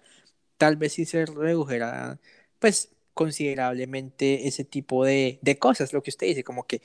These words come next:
actos tan estúpidos de la gente que muchas veces hacen por fanáticos, eh, que, que quizás sea un, un reflejo de lo que están sintiendo por dentro, ¿no? Puede ser como una,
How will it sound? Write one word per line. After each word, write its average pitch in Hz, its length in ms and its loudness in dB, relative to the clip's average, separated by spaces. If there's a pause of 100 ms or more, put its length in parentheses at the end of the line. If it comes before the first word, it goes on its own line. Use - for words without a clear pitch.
(220)
actos 151 480 2
tan 165 180 -2
estúpidos 127 680 -4
de 139 80 -6
la 143 120 0
gente 120 320 -12
que 143 120 2
muchas 120 280 -2
veces 123 240 -2
hacen 135 380 2
por 143 180 6
fanáticos, 123 720 -2 (540)
eh, 135 460 4
que, 120 540 2 (120)
que 131 140 -2
quizás 123 340 0
sea 127 400 6
un, 143 340 -6
un 165 140 2
reflejo 165 460 2
de 165 60 2
lo 165 100 0
que - 100 0
están 139 300 -4
sintiendo 131 640 -4
por 135 240 -2
dentro, 120 380 -6
¿no? 113 160 -20
Puede 120 260 2
ser 123 200 -4
como 135 240 -4
una, 117 500 -6